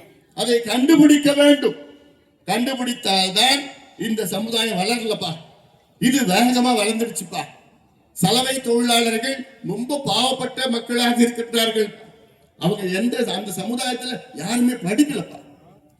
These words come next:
முடி திருத்துகின்ற சமுதாயம் யாருமே பட்டதாரிகளா இல்லப்பா. அவங்க யாரும் வேலைக்கே போகலப்பா. மலை குறவர்கள் இருக்கின்றார்கள், அவங்க பாவப்பட்ட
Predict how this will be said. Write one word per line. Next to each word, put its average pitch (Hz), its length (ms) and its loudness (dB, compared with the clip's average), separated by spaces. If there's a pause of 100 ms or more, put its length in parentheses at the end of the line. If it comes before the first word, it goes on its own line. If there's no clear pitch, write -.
(120)
முடி 240 240 2 (100)
திருத்துகின்ற 240 600 2 (100)
சமுதாயம் 240 560 2 (320)
யாருமே 254 440 0 (300)
பட்டதாரிகளா 277 720 -2 (100)
இல்லப்பா. - 380 -12 (640)
அவங்க 220 240 0 (140)
யாரும் 262 440 2 (240)
வேலைக்கே 285 480 0 (120)
போகலப்பா. 277 440 -2 (1160)
மலை 233 300 2 (120)
குறவர்கள் 262 480 0
இருக்கின்றார்கள், 214 680 -4 (680)
அவங்க 254 260 0 (520)
பாவப்பட்ட 262 540 -4